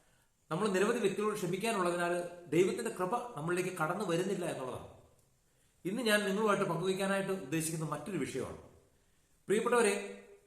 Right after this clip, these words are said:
ഇതുപോലെ തന്നെ ചില വ്യക്തികൾ എന്ത് ചെയ്താലും ജീവിതത്തിൽ രക്ഷപ്പെടുന്നില്ല.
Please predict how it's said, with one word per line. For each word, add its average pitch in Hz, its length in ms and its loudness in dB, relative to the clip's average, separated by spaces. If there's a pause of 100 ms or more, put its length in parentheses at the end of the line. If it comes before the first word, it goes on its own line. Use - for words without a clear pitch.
(240)
ഇതുപോലെ 262 440 4
തന്നെ 220 500 -2 (1300)
ചില 226 180 4
വ്യക്തികൾ 240 380 4
എന്ത് 214 260 4
ചെയ്താലും 202 600 4
ജീവിതത്തിൽ 196 480 -2
രക്ഷപ്പെടുന്നില്ല. 214 480 -2